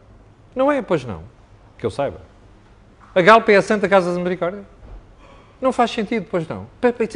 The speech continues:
eu, eu devo estar, eu devo estar parvo, mas se estiver parvo, por favor, você explique qual é o racional disto. Espera aí, o I F P é um braço armado do governo.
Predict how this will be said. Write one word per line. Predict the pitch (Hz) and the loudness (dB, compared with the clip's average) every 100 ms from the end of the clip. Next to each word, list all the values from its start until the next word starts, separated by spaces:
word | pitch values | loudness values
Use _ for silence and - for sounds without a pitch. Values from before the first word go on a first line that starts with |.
| 196 | -2
eu, | 208 - - - | -2 -2 -12 -2
eu | 262 | 2
devo | 269 | 2
estar, | - 262 247 | 4 4 6
eu | |
devo | 240 262 | 4 2
estar | - 240 | 2 2
parvo, | 254 247 180 185 | 2 0 -2 -4
mas | 190 | -2
se | |
estiver | 247 262 | 4 4
parvo, | 254 208 208 | 4 2 2
por | |
favor, | 233 220 | 2 2
você | 220 233 | 2 0
explique | 208 247 226 | -4 -6 -2
qual | 220 214 | 2 2
é | |
o | 202 | 0
racional | 196 214 208 214 | -4 -6 -8 -8
disto. | 185 - - - | -10 -14 -20 -20
Espera | - 277 233 | -2 2 4
aí, | 120 90 - - - | 2 -4 -14 -20 -6
o | 233 | 0
I | 262 | 2
F | 294 - | 2 0
P | 165 127 123 - - - - | 0 2 0 -6 -20 -20 -4
é | 214 | 2
um | 240 214 | 4 4
braço | 175 175 - | 4 4 2
armado | 208 190 196 180 | 0 0 -2 -2
do | 196 | -6
governo. | 185 110 - 160 | -6 -4 -4 -6